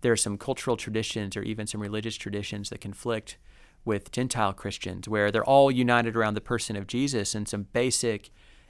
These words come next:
ethical teaching and a call to discipleship and surrender, but on certain issues they don't see eye to eye. And it's this, this idea that what it means to be a united church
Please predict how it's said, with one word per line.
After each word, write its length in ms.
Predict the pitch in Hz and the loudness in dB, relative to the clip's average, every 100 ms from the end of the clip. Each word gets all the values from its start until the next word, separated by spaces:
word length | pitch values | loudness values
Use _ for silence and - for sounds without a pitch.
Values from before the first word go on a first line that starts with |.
| - | -4
ethical 380 | 123 139 120 110 | 0 0 0 -2
teaching 580 | - 123 - 113 110 | -2 -2 -2 -2 -2
and 120 | 107 101 | -4 -6
a 20 | |
call 260 | - 117 113 | 2 2 4
to 60 | |
discipleship 580 | 110 - 107 110 107 107 | 0 0 0 0 -6 -6
and 120 | 101 | -6
surrender, 540 | - 98 107 120 110 98 | -4 -4 -4 -4 -4 -2
but 140 | 104 | -2
on 120 | 101 | -2
certain 300 | 101 - 101 | -2 -2 -2
issues 400 | 101 110 - 104 | -4 -6 -4 -6
they 80 | 101 | -6
don't 180 | 101 95 | -8 -8
see 160 | - 101 | -6 -4
eye 160 | 107 104 | -4 -6
to 120 | 101 | -6
eye. 360 | 101 98 98 - - - - - | -6 -6 -8 -12 -20 -20 -20 -6
And 180 | 120 110 | -2 -2
it's 220 | 113 110 - | 0 -2 0
this, 280 | 113 104 | 0 0
this 240 | - 120 104 | 0 -2 0
idea 760 | 113 104 95 117 123 113 104 101 | -2 -2 -2 0 2 2 2 0
that 380 | 107 101 98 - - - _ _ - | 0 0 0 -4 -16 -20 _ _ -4
what 180 | 120 120 | 2 4
it 80 | 110 | 4
means 340 | 113 120 113 | 2 2 2
to 120 | - 104 | -2 0
be 160 | 107 | 0
a 40 | 101 | 0
united 440 | 104 104 101 95 | -2 -4 -4 -6
church 580 | - 139 120 104 - | -8 -4 -4 -4 -8